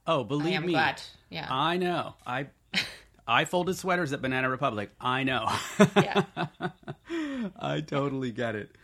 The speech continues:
Speaker 1: That's amazing. So what, um, how do you feel about being a business owner now? I know that, you know, creatively, like, creative businesses,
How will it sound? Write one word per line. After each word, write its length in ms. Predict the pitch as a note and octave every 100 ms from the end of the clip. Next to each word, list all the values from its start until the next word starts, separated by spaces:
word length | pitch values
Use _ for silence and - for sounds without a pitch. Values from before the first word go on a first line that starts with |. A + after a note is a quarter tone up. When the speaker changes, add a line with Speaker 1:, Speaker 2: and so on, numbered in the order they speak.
| - - D3 C3+ A#2+
Speaker 1:
That's 240 | C#3 D#3 D#3+
amazing. 580 | C#3 A2+ A#2+ G#2+ G#2+ G2+ -
So 400 | - F#3+ F3 E3 - _ _ _ _ _ _ -
what, 320 | E3+ E3 G3+
um, 340 | G3+ E3 - - _ _ _ _ - _ _ _ -
how 160 | -
do 80 | F3+
you 80 | F#3
feel 240 | F3+ D#3 C#3+
about 240 | B2+ A#2+
being 180 | B2+ B2+
a 60 | G#2
business 360 | B2 B2+ A#2
owner 200 | A#2+ A#2
now? 300 | A#2 B2+ A2+ A#2
I 100 | B2+
know 140 | C#3
that, 220 | C3+ B2+ - - - _ -
you 100 | C#3
know, 160 | A#2
creatively, 720 | A2 - E3 D3+ D#3 C3+ B2+ A#2+
like, 240 | A#2 -
creative 380 | - E3 D#3+ A#2
businesses, 640 | C3 A#2 A#2 - A#2 A#2